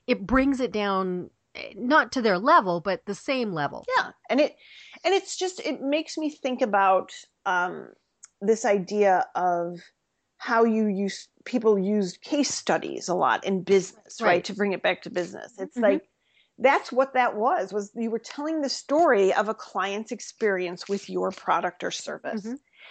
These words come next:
Speaker 2: And that's what, and people were interested in those. You know, that used to be the top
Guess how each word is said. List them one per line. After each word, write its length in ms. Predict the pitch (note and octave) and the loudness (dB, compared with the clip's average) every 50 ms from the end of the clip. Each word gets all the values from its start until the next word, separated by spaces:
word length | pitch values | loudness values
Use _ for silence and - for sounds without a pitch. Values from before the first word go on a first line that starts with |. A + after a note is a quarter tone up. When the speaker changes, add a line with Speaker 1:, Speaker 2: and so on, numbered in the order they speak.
| - - - _ - | -18 -18 -18 _ -2
Speaker 2:
And 280 | - G#3+ A#3 A3+ A3+ A3 | 0 2 2 4 4 2
that's 300 | G#3 A3 A#3+ - - A#3+ | 2 2 0 -2 0 0
what, 220 | B3+ B3 B3+ - _ _ _ _ - - | 0 0 0 -2 _ _ _ _ -2 -2
and 120 | B3 A#3 | -2 0
people 300 | - - D#4+ - F4 D#4 | 0 -2 0 0 0 0
were 120 | D4 D#4+ C4 | 0 -2 -2
interested 520 | - - D#4 - G#4+ G4 - - A3 F#3 F3 | -2 -2 -2 -2 -2 -4 -4 -4 -4 -4 -4
in 160 | E3+ E3 - | -4 -6 -6
those. 340 | - - - - - G#3 - | -8 -10 -10 -10 -10 -6 -4
You 80 | G#3+ | -2
know, 60 | G3 G3 | 0 2
that 300 | G3+ A#3 B3 - - A3 | 4 2 2 2 0 0
used 260 | B3 C4+ D4 - - | -2 -2 -2 -4 -6
to 40 | C#4 A#3 | -8 -6
be 440 | G#3 G#3 G3+ F#3+ F#3+ G3 G#3 G#3+ _ _ _ _ _ _ | -4 -4 -2 -2 -2 -2 -4 -6 _ _ _ _ _ _
the 80 | - G#3 | -8 -8
top 440 | - - - - F#3+ G3 G#3 - | -8 -6 -4 0 2 2 2 0